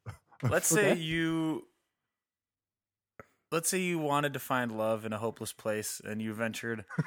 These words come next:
Speaker 3: <laughs>
Speaker 2: onto Craigslist.
Speaker 1: <laughs>
Speaker 2: Would that headline, what, would you want to respond to that? Would you think,
Speaker 3: <laughs>
Speaker 2: "Here it is"?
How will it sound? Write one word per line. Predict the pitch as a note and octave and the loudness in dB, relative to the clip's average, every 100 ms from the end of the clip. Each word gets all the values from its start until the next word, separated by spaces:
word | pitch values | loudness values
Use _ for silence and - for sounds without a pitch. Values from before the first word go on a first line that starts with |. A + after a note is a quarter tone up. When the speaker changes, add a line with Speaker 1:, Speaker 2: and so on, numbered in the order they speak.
| - | -4
Speaker 3:
<laughs> | - - - - | -10 -8 -10 -2
Speaker 2:
onto | A#2+ A#2+ - | 0 0 -4
Craigslist. | - C3 A#2+ C3+ C3+ - - A2 - - | 4 4 8 6 6 0 -2 -4 -6 -2
Speaker 1:
<laughs> | C3 - - C3 - - G#3+ - - C3 A#2 - - - - - | 0 0 0 -4 -4 -10 -10 -10 0 2 2 -4 -8 -10 -18 0
Speaker 2:
Would | F#3 E3+ | 2 8
that | F#3+ A#3+ - - | 6 6 -2 2
headline, | F3 F3 F#3 F3+ F3+ F3 D#3 C3+ _ - _ _ _ _ - | 4 4 4 2 0 -2 -6 -10 _ -20 _ _ _ _ -8
what, | E3 - - - | -4 -4 -8 -14
would | C#3+ D#3 | -10 -8
you | D3 F3+ F3 | -6 -6 -4
want | D3 D3 F#3+ - | -2 0 -2 -6
to | - D#3 | -10 -8
respond | D3+ - D#3 A#3 | -8 -6 -4 -4
to | |
that? | C#4+ F4 F4+ E4+ | -4 -4 -4 -6
Would | D3+ | -8
you | D#3 E3 | -6 -4
think, | - E3+ - - F#3 - _ _ | -2 -2 -4 -6 -8 -14 _ _
Speaker 3:
<laughs> | _ _ _ _ D3 | _ _ _ _ -4
Speaker 2:
"Here | B2 C3+ B2+ | 0 2 2
it | A#2+ | 2
is"? | A#2+ A2+ - | 0 2 2